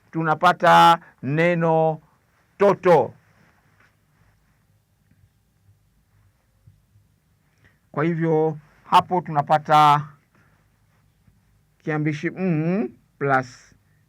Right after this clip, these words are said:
toto, halafu tunapata neno mtoto kwa jumla. Wacha nikuwekee tu hapa kama kihisabu,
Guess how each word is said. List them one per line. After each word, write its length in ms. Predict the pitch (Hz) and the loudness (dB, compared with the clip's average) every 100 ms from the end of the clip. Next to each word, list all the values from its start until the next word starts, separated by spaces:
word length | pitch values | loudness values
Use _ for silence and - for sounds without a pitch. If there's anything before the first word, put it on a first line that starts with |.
| _ _ | _ _
toto, 580 | 165 151 151 156 180 392 _ _ _ _ _ _ _ _ _ _ _ _ _ _ _ _ _ _ | -8 -8 -4 0 0 -4 _ _ _ _ _ _ _ _ _ _ _ _ _ _ _ _ _ _
halafu 600 | - 147 151 156 151 147 147 - _ | -8 -6 -6 -8 -8 -8 -10 -18 _
tunapata 560 | 147 139 120 151 160 | -8 -4 -2 -2 -2
neno 600 | 151 151 147 143 143 139 147 _ _ - | -4 -4 -4 -2 -4 -6 -12 _ _ -12
mtoto 840 | 135 120 170 156 156 147 143 143 _ _ _ | -12 -6 -6 -4 -2 -2 -2 -4 _ _ _
kwa 580 | - 139 131 127 127 123 - _ _ _ _ | -6 0 2 4 2 -2 -12 _ _ _ _
jumla. 500 | 110 135 151 131 117 | -10 -6 -4 -4 -4
Wacha 340 | 127 143 147 135 | -4 -4 -6 -10
nikuwekee 600 | 123 123 120 120 147 123 | -10 -10 -10 -8 -6 -6
tu 140 | 123 | -8
hapa 400 | 120 117 117 117 - _ _ _ _ | -10 -10 -10 -12 -16 _ _ _ _
kama 260 | - 135 127 | -16 -12 -12
kihisabu, 720 | 127 117 113 135 123 101 95 | -10 -12 -10 -10 -8 -10 -16